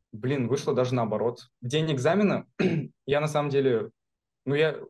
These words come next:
ну, до чертиков боялся. Но вот это все равно было меньше, чем, э, в остальные экзамены. И я не знаю, когда вот я пошел на экзамен, я пошел с подругой, и вот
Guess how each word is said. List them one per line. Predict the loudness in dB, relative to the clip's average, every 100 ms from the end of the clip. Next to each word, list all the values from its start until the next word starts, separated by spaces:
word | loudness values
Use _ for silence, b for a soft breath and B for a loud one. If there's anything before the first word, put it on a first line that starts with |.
| _ _
ну, | -4 -4 -4
до | 0 2
чертиков | 2 0 -4 0
боялся. | 0 -2 -6 -16 _ _ _ _ -2
Но | 0 0
вот | -2
это | -4 4 6 6 2
все | 2 4
равно | 4
было | 6 4
меньше, | 4 0 0
чем, | 0 2
э, | 0 0 -2 -2 -4
в |
остальные | -4 -2 -2 -2
экзамены. | -4 -6 -6 -12 _ _ _ _ _ _ 0
И | 2 2 4 4 2 0 -8 _ _ _ _ -4
я | -2
не | 0
знаю, | 0 0 0
когда | -2 -2
вот | -2 -2
я | -4 -6 _ _
пошел | -8 -4 -4
на | -2
экзамен, | -2 0 0
я |
пошел | -2 -4 -6
с |
подругой, | -4 -2 -2 -2 -2
и | -2 -2
вот | 0 -2